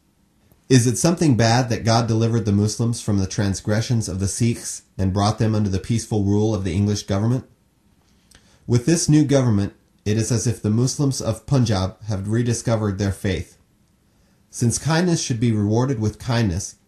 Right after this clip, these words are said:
we should not discard this blessing of God that was bestowed upon us in place of the Sikh rule after so much wailing and praying. To my followers who believe in my ministry,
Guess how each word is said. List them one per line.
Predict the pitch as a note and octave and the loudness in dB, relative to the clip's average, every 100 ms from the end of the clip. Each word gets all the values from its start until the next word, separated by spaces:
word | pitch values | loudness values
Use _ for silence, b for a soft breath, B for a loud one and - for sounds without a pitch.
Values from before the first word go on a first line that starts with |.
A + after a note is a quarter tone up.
| - | -4
we | A2 | -2
should | - A2+ | -2 2
not | C3 D3+ | 2 2
discard | C3+ B2 C#3 A#2+ A2 | -2 -4 0 0 0
this | A2+ | -4
blessing | - A2 A#2 B2 A2 - | -2 0 0 0 -2 -2
of | G2 F#2+ | -4 -2
God | G#2+ F#2+ F2 F#2 b b | -2 0 -2 -6 b b
that | - | -4
was | G2+ F#2 | -2 -2
bestowed | G#2 - A#2+ A#2+ | -2 0 2 2
upon | A#2 - G#2 | 0 -2 0
us | F#2+ G2+ | 0 -2
in | G2 | -4
place | - A2 G#2 G#2 | -2 -2 -2 -4
of | F#2+ | -4
the | |
Sikh | F#2+ A2+ G2+ - | -2 -2 -2 -2
rule | G#2 G2+ E2 F#2 b b b | 0 2 0 -6 b b b
after | G2+ G2+ | -6 -4
so | F#2 A#2 | -2 0
much | A2+ A2 - | 2 0 -4
wailing | G#2+ G2+ F#2 E2+ E2 | -2 0 0 -2 -2
and | G2 F2+ | -4 -2
praying. | - F2 C#2 - G2+ _ _ _ _ _ b b b b b - | -2 -2 -4 -8 -14 _ _ _ _ _ b b b b b -4
To | D#3+ | 0
my | C#3+ | 2
followers | C3+ - E3 D#3 F#2+ F2+ G2+ | 0 0 0 2 0 -2 -4
who | - | -4
believe | A2 A#2+ C#3+ C#3 | 0 2 2 2
in | G#2+ | 0
my | F2+ | 0
ministry, | F2 E2+ F2 - F2+ G#2+ | -2 -4 -6 -6 -8 -8